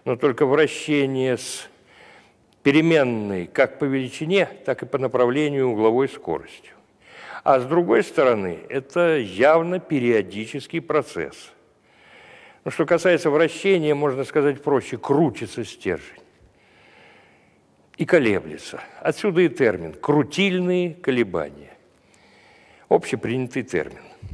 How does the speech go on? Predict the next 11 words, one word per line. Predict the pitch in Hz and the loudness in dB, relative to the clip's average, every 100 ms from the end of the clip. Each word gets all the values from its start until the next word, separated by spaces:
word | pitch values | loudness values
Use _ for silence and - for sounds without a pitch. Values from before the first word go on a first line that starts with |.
| - - _ _ _ - - - - _ _ - | -12 -14 _ _ _ -20 -20 -20 -20 _ _ -8
Есть | 151 135 202 - - | -4 2 2 0 -2
практически | - 185 - 180 - 190 | 2 2 0 -8 -6 -8
полная | 190 196 190 175 170 160 - | 0 4 4 4 2 0 0
аналогия | 175 170 180 170 151 120 113 110 101 - - | -2 0 0 2 0 -2 -2 -2 -2 -6 -18
между | - 131 113 131 | -12 -8 -6 -6
крутильными | 123 147 143 233 190 147 120 | -4 -4 -2 -2 0 -2 -4
колебаниями | 113 123 139 196 190 135 107 92 92 85 - _ _ | -2 -2 2 4 4 0 -4 -6 -8 -12 -18 _ _
и | - - | -4 0
обычными | 175 165 175 - 151 139 | 0 2 -2 -2 -10 -8
линейными | 131 135 151 156 139 117 107 101 | -6 -6 -4 -4 -4 -4 -4 -6
колебаниями | 98 123 143 185 196 180 180 175 170 | -4 -2 2 4 4 2 -4 -4 -6